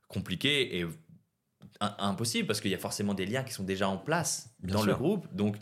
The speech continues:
Speaker 1: intégrer, bon, c'est quoi ma place ? Et en effet, la place dans les groupes, et, bah, moi, personnellement, j'ai toujours eu énormément de mal à, dans ma vie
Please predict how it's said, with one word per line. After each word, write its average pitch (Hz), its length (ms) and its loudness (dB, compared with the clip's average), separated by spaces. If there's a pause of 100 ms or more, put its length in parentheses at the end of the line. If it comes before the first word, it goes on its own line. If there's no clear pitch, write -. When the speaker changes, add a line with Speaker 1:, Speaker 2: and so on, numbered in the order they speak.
Speaker 1:
intégrer, 110 720 0 (280)
bon, 120 360 -2
c'est 107 160 -4
quoi 98 100 0
ma 98 140 0
place ? 117 420 -2 (460)
Et 98 80 0
en 101 100 2
effet, 113 420 -2
la 95 160 -2
place - 540 -2
dans 104 180 0
les 87 140 -2
groupes, 208 320 0 (840)
et, 82 680 0 (460)
bah, 87 60 0
moi, 139 160 4
personnellement, 143 440 0
j'ai 123 160 0
toujours 151 360 0
eu 147 40 2
énormément 135 500 -2
de 113 60 0
mal 110 560 0
à, 80 500 -4 (180)
dans 87 60 -6
ma 95 140 2
vie 123 340 -2